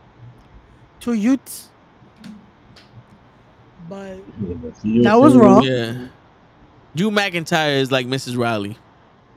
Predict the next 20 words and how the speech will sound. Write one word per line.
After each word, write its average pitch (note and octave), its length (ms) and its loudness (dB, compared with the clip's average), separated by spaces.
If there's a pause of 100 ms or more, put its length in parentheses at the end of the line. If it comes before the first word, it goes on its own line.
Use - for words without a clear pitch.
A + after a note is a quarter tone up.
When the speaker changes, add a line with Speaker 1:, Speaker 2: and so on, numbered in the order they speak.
(1080)
Speaker 1:
And G#3 260 -10
only A#3+ 500 4
Missus F3+ 460 -4
Riley. E3 380 -2 (760)
Speaker 3:
How - 300 -8
many F3 220 -4
fingers D#3+ 360 -8
am C#3+ 120 -6
I C3 120 -2
holding C3 300 -6
up - 180 -10
now? G2+ 260 -12 (1400)
Oh. A#2 140 -8 (180)
Speaker 2:
I A#3+ 160 -10 (180)
think C4 180 2
I'm A3+ 160 4
gonna A#3+ 200 8
need A3 400 4 (580)
stronger A#3 500 2
glasses. G3+ 800 -2